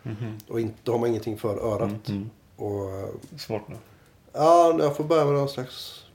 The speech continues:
Speaker 2: pannband. Jag kanske har öronmuffar.
Speaker 1: Just det. Startar ni inte den?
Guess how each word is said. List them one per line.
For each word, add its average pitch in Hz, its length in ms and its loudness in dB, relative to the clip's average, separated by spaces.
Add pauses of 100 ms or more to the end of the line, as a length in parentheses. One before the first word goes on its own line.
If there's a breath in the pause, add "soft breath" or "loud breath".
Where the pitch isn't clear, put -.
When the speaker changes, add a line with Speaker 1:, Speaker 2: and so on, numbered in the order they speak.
Speaker 2:
pannband. 127 600 -6 (160)
Jag 135 100 0
kanske 160 220 4
har 160 60 6 (220)
öronmuffar. 127 680 0 (140)
Speaker 1:
Just - 440 -2
det. - 100 -2 (260)
Startar 160 340 6
ni 139 80 4
inte 123 160 0
den? 113 200 0